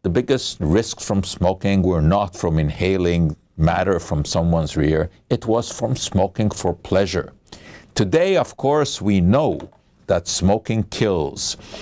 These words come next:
We know that it can do all kinds of things. It can have an effect on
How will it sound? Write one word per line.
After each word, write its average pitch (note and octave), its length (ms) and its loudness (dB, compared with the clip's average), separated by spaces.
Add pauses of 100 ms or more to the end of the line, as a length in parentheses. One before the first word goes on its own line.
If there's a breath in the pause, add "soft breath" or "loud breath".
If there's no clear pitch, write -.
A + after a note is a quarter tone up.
(160 loud breath)
We G2+ 220 2
know G#2+ 240 2
that A2 180 2
it A2+ 180 -4
can A2+ 200 -2
do A#2+ 180 2
all A#2 160 4
kinds A#2+ 400 -2
of A2+ 100 0
things. A2+ 520 -2
It F2+ 160 -6
can F2+ 160 0
have G2+ 340 2
an G#2+ 140 0
effect - 440 -2
on A2 400 -2